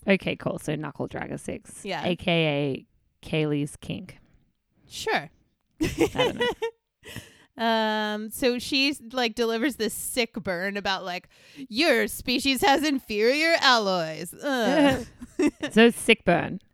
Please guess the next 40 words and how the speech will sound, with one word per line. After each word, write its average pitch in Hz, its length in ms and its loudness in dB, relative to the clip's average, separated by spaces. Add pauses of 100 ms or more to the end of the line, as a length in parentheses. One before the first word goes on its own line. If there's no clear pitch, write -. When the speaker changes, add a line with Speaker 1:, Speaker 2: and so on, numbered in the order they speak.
(120)
Speaker 2:
Yeah, 202 300 2 (200)
yeah. - 280 -8 (280)
And 175 560 -8 (220)
whatever 196 400 0
goop 180 300 -6
they're 170 160 -8
putting 165 320 -8
into 165 180 -10
the 165 100 -8
ship - 380 -8
can't, - 380 -10
like, - 500 -16 (480)
meld 170 360 -6
with 156 200 -10
it. - 300 -14 (260)
Uh, 180 40 -8
and 156 680 -6
she's - 240 -12
fighting 208 340 -2
with 170 140 -12
this - 200 -14 (120)
guy 240 1120 0 (240)
who's 170 260 -6 (300)
insulting 233 800 -8
her, 233 260 -6
and 214 100 -6
it's - 200 -14
ridiculous. 208 640 -8
And 180 160 -8
then 170 120 -8
an 156 160 -8
eight 233 200 2
has 233 240 -4
to 247 100 -8
come 240 180 -6
over 220 260 -4
and 214 160 -10
calm 170 300 -10
them 180 280 -14
down. 226 920 -4